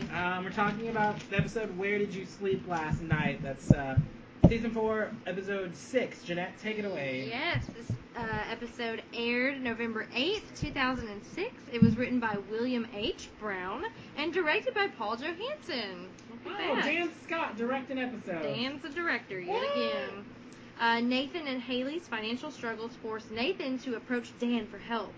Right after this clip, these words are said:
Speaker 2: In spite of his heart condition, Lucas decides to jo-, to rejoin the Ravens,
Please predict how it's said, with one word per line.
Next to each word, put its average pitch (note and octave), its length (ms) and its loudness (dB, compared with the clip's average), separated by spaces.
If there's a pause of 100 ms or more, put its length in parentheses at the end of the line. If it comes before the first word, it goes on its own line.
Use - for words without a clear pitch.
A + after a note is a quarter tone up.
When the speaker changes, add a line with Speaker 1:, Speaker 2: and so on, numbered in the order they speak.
(320)
Speaker 2:
In A#3 120 -4
spite A3+ 300 0
of D#4 80 0
his F4+ 100 -4
heart G4+ 220 4
condition, C#4+ 500 -4
Lucas C4 360 -2
decides B3+ 540 0
to E4 80 -4
jo-, C#4+ 260 -8 (240)
to B3 100 -6
rejoin B3+ 560 0
the A3 80 -6
Ravens, G#3+ 460 -4